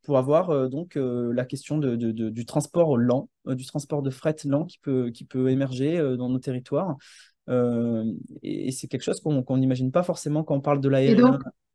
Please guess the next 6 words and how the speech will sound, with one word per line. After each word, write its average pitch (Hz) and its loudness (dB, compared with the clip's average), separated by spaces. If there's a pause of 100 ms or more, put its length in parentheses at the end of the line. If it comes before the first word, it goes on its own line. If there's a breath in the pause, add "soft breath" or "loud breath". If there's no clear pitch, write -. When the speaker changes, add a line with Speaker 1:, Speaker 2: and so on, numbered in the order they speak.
(720)
Speaker 2:
Ka-, 226 2
Karim, 269 8
juste 269 4
pour 269 0
comprendre, 285 6
aujourd'hui, 247 8